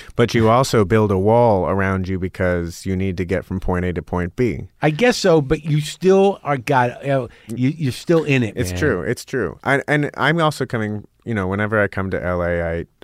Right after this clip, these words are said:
Speaker 1: I go, uh, I walk on that L A River walk. I love that. I like seeing people. The, the Uber drivers here are so talkative. Oh my God. They
Speaker 2: Mm.
Speaker 1: talk, they are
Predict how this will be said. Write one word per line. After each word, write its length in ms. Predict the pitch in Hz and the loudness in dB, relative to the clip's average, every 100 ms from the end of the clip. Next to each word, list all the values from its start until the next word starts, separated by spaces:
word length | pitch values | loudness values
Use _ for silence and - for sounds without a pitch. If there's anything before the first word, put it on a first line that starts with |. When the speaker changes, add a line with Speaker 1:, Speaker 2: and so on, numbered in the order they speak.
| - _ _ _ | -20 _ _ _
Speaker 1:
I 120 | - 92 | -4 0
go, 360 | 98 101 101 | 2 2 2
uh, 60 | 98 | 0
I 140 | - 98 | 0 0
walk 320 | 98 104 - | 0 0 -2
on 120 | 101 | -2
that 140 | 101 - | -2 -2
L 160 | 98 | -4
A 120 | 98 92 | -2 -2
River 460 | 92 90 92 92 | -4 -4 -4 -4
walk. 400 | 92 95 95 95 | -4 -2 -2 -2
I 60 | 85 | -4
love 280 | 87 95 90 | -2 -4 -2
that. 220 | 92 85 | -2 -2
I 60 | |
like 220 | 82 90 95 | -2 -4 -6
seeing 300 | - 95 92 | -6 -6 -6
people. 420 | 95 - 98 - | -8 -6 -6 -6
The, 260 | 101 110 98 - | -4 -4 -4 -16
the 240 | - 139 - | -6 -4 -2
Uber 280 | 135 135 143 | -2 -2 -2
drivers 500 | 147 131 135 143 139 | 0 2 2 -2 -6
here 260 | 156 147 | -8 -8
are 220 | - 143 147 | -6 -4 -6
so 580 | 147 - 165 151 151 | -8 -10 -4 -2 -2
talkative. 840 | 147 156 139 131 - 117 95 87 78 - | -4 -4 -4 -4 -6 -6 -4 -6 -10 -6
Oh 200 | 135 139 | -4 -2
my 280 | 135 127 | -2 -2
God. 440 | 107 117 104 87 90 | 0 0 0 0 -2
They 120 | 101 | -2
Speaker 2:
Mm. 80 | 101 | 0
Speaker 1:
talk, 320 | 120 113 - - - | 0 -2 -4 -10 0
they 240 | 117 120 | 2 4
are 320 | 120 117 113 | 4 2 0